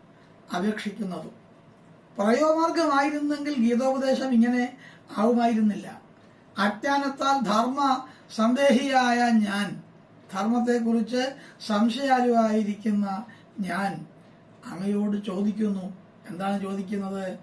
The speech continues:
യാതൊന്നാണ് എനിക്ക്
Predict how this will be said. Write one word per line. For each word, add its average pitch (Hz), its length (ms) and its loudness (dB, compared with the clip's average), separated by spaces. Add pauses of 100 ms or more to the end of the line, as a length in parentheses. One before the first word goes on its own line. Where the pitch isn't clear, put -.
(560)
യാതൊന്നാണ് 240 1300 2 (840)
എനിക്ക് 226 400 4